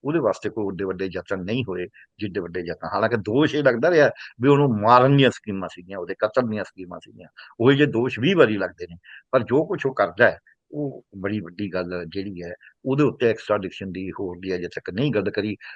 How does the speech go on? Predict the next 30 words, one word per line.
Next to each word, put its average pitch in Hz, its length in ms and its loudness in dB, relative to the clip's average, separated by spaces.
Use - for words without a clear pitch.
ਸੋ 156 120 2
ਮੈਨੂੰ 143 300 0
ਇਹ 135 100 0
ਲੱਗਦਾ 113 300 2
ਹੈ 101 100 4
ਵੀ 123 520 2
ਦੇਸ਼ 123 360 2
ਦੇ 123 120 4
ਵਿੱਚ 110 480 0
ਸਿਆਸਤ 107 520 2
ਜਿਹੜੀ 104 280 -2
ਅੱਜ, 87 260 -2
ਉਹ 139 160 0
ਦੇਸ਼ 110 240 4
ਦੇ 101 160 0
ਅਰਥਚਾਰੇ 123 500 2
ਨੂੰ, 131 400 -6
ਦੇਸ਼ 104 320 -4
ਦੇ 101 300 0
ਸੰਵਿਧਾਨ 98 560 0
ਨੂੰ, 127 320 -2
ਦੇਸ਼ 113 300 4
ਦੀ 107 180 0
ਸਿਆਸਤ 104 560 2
ਨੂੰ, 131 400 -2
ਦੇਸ਼ 107 320 -2
ਦੇ, 107 340 0
ਅਹ, 101 400 0
ਸਮਾਜ 117 480 8
ਨੂੰ 87 180 -6